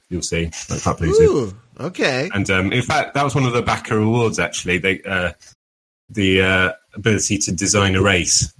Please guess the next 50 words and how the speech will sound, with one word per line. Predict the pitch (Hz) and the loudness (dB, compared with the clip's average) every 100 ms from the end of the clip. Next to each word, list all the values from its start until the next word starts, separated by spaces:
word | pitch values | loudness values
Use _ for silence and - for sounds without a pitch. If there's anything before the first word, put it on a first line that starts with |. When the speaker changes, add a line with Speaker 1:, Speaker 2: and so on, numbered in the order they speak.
| - | -8
Speaker 1:
So | - 92 | -2 0
I've | 95 - | 0 0
got | 92 | 0
about | 82 92 85 | 2 0 0
another | 101 90 92 | -2 0 -2
ten | - 107 92 92 | 0 2 2 2
races | 95 92 - 80 90 | 2 2 0 -2 -4
that | 76 | -4
have, | 85 - _ _ | -6 -14 _ _
that | 85 | -6
are | 80 | -4
gonna | 87 85 80 - | -2 -2 -4 -2
go | 85 | 0
in. | 85 | 0
Speaker 2:
Oh, | 80 190 | 0 0
Speaker 1:
They | 147 139 | -2 -2
Speaker 2:
that's | 127 | 0
Speaker 1:
won't | 175 143 | 0 2
be | 135 | 0
Speaker 2:
exciting. | 123 120 101 87 80 | 0 0 0 -2 -6
Speaker 1:
as | |
big. | - - _ _ _ _ _ - | -14 -20 _ _ _ _ _ -4
They | 127 | 0
won't | 147 147 | 0 2
be | 131 | 0
as | 120 | 0
big, | 117 95 82 | 0 0 0
so | 110 | 2
I'll | 113 | 2
have, | 117 | 2
like, | 113 104 | 2 0
one | 113 104 | 2 2
or | 98 | 0
two | - 104 | 0 2
ships | 95 107 - - | 2 0 -2 -4
each, | 87 85 - - | -4 -4 -6 -4
but | 82 | -2
I'm | 101 | 0
hoping | 110 107 101 | -2 -2 0
they'll | 98 95 | 0 2
all | 92 | 2
have | 87 90 | 0 0
a | 87 87 85 _ _ _ _ - | 0 0 -4 _ _ _ _ -10
sort | - 69 | -6 0
of | |
a | 98 | 2
unique | 92 95 92 - | 2 2 0 -2
feel | - 113 98 87 | -2 0 2 2
about | 82 80 64 | 2 0 -2
them. | 78 78 - | -6 -6 -10